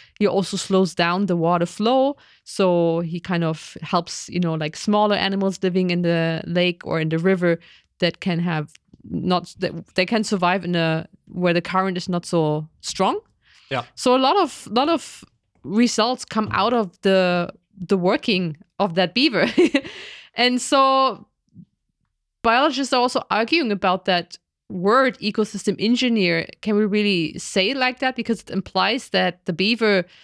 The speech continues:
Speaker 1: is aware of what he's doing and that he's, like, really engineering because he wants to create an environment, which I would say it's not the case. He's just,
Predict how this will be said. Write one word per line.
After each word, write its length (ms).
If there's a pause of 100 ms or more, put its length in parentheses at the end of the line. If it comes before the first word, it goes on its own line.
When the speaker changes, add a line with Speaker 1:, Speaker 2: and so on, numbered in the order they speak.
(360)
Speaker 1:
is 140
aware 360
of 120
what 100
he's 140
doing 340
and 80
that 120
he's, 240 (320)
like, 320 (840)
really 360
engineering 880 (720)
because 460
he 180
wants 240
to 80
create 420
an 120
environment, 920
which 240
I 160
would 160
say 180
it's 160
not 200
the 80
case. 420
He's 220
just, 260